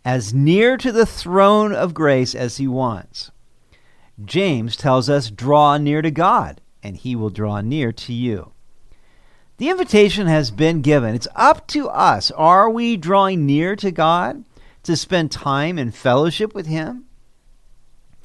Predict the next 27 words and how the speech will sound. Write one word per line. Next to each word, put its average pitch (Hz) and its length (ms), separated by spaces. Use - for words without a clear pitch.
So 226 180
Moses 311 380
came 196 240
and 180 100
told 214 320
the 175 80
people 143 400
all 190 300
the 185 100
words 139 380
of 135 80
the 151 100
Lord 170 320
and 113 80
all 127 220
the 147 80
judgments, 120 640
and 131 80
all 127 240
the 131 80
people 156 320
answered 165 460
with 107 160
one 165 280
voice 120 440
and 117 160
said, 110 400